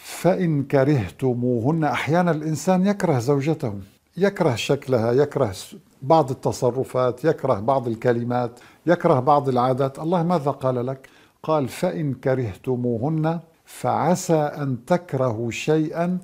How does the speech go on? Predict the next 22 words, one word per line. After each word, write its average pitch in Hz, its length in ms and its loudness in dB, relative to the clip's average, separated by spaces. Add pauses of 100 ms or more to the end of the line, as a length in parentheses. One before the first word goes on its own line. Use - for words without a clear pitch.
(400)
ويجعل 139 720 2
الله 131 420 2
فيه 131 320 -4
خيرًا 135 520 2
كثيرًا". 117 400 -2
انظر 135 320 -2
للأمام، 127 640 2
للمستقبل، 110 800 -4 (440)
أنت 110 160 -6
لا 147 140 0
ترى 143 240 0
الغيب، 120 480 -2 (320)
فلا 139 460 2
تنظر 220 400 6
إلى 180 160 6
الشكل 196 380 -2
الخارجي 170 600 -2 (480)
والمواصفات 143 920 2
والإمكانيات 131 720 0
وغير 120 280 0
ذلك. 139 420 -6 (340)
انظر 165 440 4